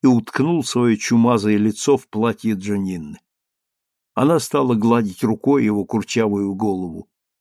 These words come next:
Перестань, Франческино, не надо. Ты же взрослый мужчина, тебе стыдно плакать. А что ты, Пьетро, хотел мне сказать?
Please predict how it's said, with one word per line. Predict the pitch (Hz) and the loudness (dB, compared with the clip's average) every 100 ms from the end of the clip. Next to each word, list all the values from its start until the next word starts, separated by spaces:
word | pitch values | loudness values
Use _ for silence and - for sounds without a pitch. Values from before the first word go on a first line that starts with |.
| _ | _
Перестань, | 208 156 - 160 165 | 0 2 0 0 2
Франческино, | - 120 110 - 139 - 127 104 | 2 2 0 -2 -6 -4 -6 -4
не | 120 208 | 0 2
надо. | 208 180 127 104 _ _ _ - | 2 -2 -6 -10 _ _ _ 2
Ты | 233 | 4
же | 190 | 4
взрослый | 151 165 214 165 147 135 | 4 6 6 6 4 6
мужчина, | 131 - - 196 147 | 4 2 -2 -2 -2
тебе | - 165 190 | 0 2 2
стыдно | - 240 202 165 | 0 0 2 0
плакать. | 117 117 - - - - _ _ _ _ _ _ _ | 0 -4 -4 -14 -20 -20 _ _ _ _ _ _ _
А | - | -4
что | 151 - 233 | -2 0 0
ты, | 208 | 0
Пьетро, | - 190 160 160 170 160 - | 2 2 2 2 2 2 0
хотел | _ - 165 180 | _ -2 0 0
мне | 156 156 | 0 -2
сказать? | 135 208 151 87 - | -2 -2 -2 -6 -10